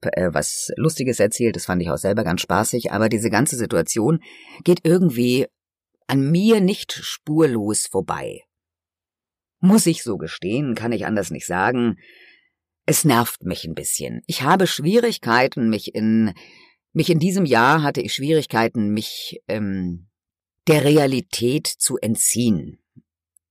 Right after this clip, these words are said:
Was ist Realität? Also Realität ist ja auch für jeden etwas anderes. Das ist relativ, wie, äh, der Einstein schon sagte. Also Realität ist für mich, dass für mich persönlich wenige Dinge so sind, wie sie mal waren.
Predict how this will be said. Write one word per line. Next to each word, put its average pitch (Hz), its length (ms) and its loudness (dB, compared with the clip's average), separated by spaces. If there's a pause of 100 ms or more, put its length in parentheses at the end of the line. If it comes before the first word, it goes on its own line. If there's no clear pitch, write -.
(240)
Was 120 320 0
ist - 140 0
Realität? 101 600 -2
Also 117 200 4
Realität 107 520 0
ist - 120 -6
ja 71 120 2
auch 113 80 -4
für 104 120 -4
jeden 110 260 0
etwas - 280 -2
anderes. 160 400 -2
Das 240 160 0
ist - 140 0
relativ, 101 560 -4
wie, - 200 -14
äh, - 360 -14 (260)
der 80 200 -6
Einstein 87 380 -4
schon 110 180 4
sagte. 113 360 4 (1400)
Also 147 260 2
Realität 170 680 4
ist - 200 -2
für 135 140 -2
mich, - 340 0
dass - 440 -2 (220)
für 175 160 4
mich 233 260 2
persönlich 170 840 0 (380)
wenige 147 540 2
Dinge 131 420 0
so 123 260 2
sind, 110 420 0
wie 113 120 -2
sie 98 160 -2
mal 98 240 0
waren. 80 560 -2